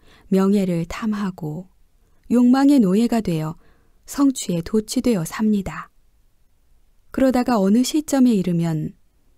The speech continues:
돈을 모아서 억만장자가 되어도 사회적으로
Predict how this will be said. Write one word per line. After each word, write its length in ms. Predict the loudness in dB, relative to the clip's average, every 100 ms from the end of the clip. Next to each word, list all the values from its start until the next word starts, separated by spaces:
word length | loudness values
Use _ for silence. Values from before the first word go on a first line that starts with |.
| _ -2
돈을 340 | 0 2 2
모아서 540 | 2 0 -4 -6 -8 -8 -20 -6
억만장자가 880 | 0 4 4 4 2 -2 -2 -2 -4
되어도 580 | -4 -6 -6 -8 -12 _ _ _ _ _ _ _ _ -10
사회적으로 720 | 0 0 2 0 2 0